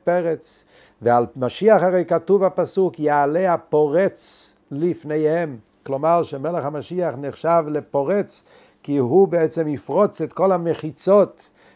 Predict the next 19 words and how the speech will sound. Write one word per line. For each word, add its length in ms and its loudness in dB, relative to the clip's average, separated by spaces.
את 140 -10
כל 200 4
הגבולות, 640 4
את 120 -8
כל 280 0
הדברים 800 0
ש-, 120 -6
הדברים 540 -4
ש-, 80 -10
שבזמן 760 0
הגלות 580 4
יש 240 -2
את 100 -8
כל 180 -2
המיני 320 -4
מחיצות 680 -2
שמקשים 960 -2
על 120 2
היהודי 680 0